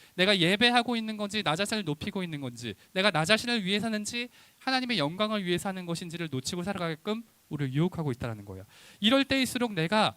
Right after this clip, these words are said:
정말 하나님 앞에 깨어있지 않으면 온전히 살아갈 수 없는데, 오늘 본문 가운데 구 절에 이런 말씀을 해요. 같이 읽어볼게요. 시작.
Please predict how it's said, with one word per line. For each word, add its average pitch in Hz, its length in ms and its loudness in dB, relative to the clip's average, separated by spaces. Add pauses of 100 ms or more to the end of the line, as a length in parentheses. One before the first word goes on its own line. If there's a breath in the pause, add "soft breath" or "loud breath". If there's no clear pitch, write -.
(220 soft breath)
정말 208 320 0
하나님 233 180 -2
앞에 220 120 -2
깨어있지 269 500 -2
않으면 190 220 -4
온전히 147 280 -6
살아갈 202 320 -4
수 160 140 -6
없는데, 123 500 0 (300 soft breath)
오늘 233 180 6
본문 226 320 2
가운데 226 240 2
구 - 180 2
절에 226 200 4
이런 226 240 4
말씀을 151 340 0
해요. 101 160 -6 (800)
같이 175 200 -2
읽어볼게요. 135 380 -2 (300 soft breath)
시작. 208 920 2